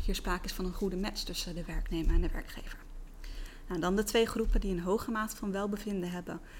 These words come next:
en uitstekende of goede prestaties, die zijn natuurlijk heel positief. Er is eigenlijk een win-win situatie voor zowel de medewerker als de organisatie.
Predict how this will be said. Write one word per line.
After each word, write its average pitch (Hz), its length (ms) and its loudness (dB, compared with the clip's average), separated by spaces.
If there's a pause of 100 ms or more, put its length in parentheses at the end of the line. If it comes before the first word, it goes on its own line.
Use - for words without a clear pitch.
(180)
en 180 260 2
uitstekende 190 600 6
of 160 100 -2
goede - 240 -4
prestaties, 208 800 -4 (260)
die 196 120 -2
zijn 202 120 0
natuurlijk 190 340 -2
heel 180 220 0
positief. - 640 -2 (120)
Er - 60 -10
is 165 100 -6
eigenlijk 208 340 0
een 185 100 -2
win-win 190 400 0
situatie - 640 2
voor 175 220 -2
zowel 185 320 0
de 196 60 0
medewerker 180 680 -2
als 185 220 0
de - 60 2
organisatie. - 680 2